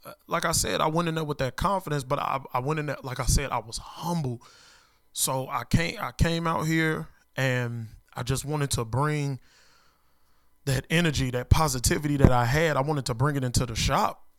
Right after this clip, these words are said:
because I always felt that barbershops, we, there's a lot of negativity behind the scenes, like, not just in the shop, but behind the scenes, like, amongst the other barbers. We are all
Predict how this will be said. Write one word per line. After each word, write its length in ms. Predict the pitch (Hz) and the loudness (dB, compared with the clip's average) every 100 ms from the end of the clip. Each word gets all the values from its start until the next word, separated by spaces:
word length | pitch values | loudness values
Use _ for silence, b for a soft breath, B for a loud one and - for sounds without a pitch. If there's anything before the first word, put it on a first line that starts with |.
| - | -8
because 460 | 120 - 127 123 | -8 0 2 2
I 80 | - | 2
always 400 | 127 135 135 123 | 2 2 2 0
felt 320 | - 139 131 | 0 0 0
that 240 | 127 123 - b b b b 104 | -2 -2 -4 b b b b -4
barbershops, 720 | 123 156 143 - 131 117 117 | 0 2 2 0 0 -2 -4
we, 220 | 131 - | -4 -4
there's 240 | 143 151 | -2 -2
a 80 | 120 | -2
lot 420 | 104 104 123 127 | -8 -6 0 0
of 80 | 131 | 0
negativity 920 | 120 127 135 - 160 226 170 135 127 | 0 -2 -2 -2 -2 0 -2 -2 -2
behind 560 | 123 110 127 190 220 170 | -4 -2 -2 0 0 4
the 60 | |
scenes, 420 | - 139 123 110 | 4 4 -2 -6
like, 140 | 120 110 | -10 -6
not 220 | 143 190 | -4 -2
just 200 | 156 - | -4 -2
in 140 | 170 | -2
the 80 | 202 | 0
shop, 220 | 151 110 | 0 -2
but 120 | 117 110 | -4 -10
behind 460 | 110 123 180 214 | -12 -6 -4 -2
the 60 | 143 | 0
scenes, 320 | 131 123 113 | -2 -4 -10
like, 180 | - - | -14 -12
amongst 460 | 113 117 165 - | -8 -4 -2 -2
the 60 | - | -2
other 220 | 127 131 | -4 -4
barbers. 640 | 120 113 185 202 131 110 - B B B B | -6 0 2 2 -2 -8 -10 B B B B
We 300 | 131 170 185 | 0 0 2
are 240 | - 127 - | 2 2 2
all 460 | 143 160 147 143 | 0 0 -2 -4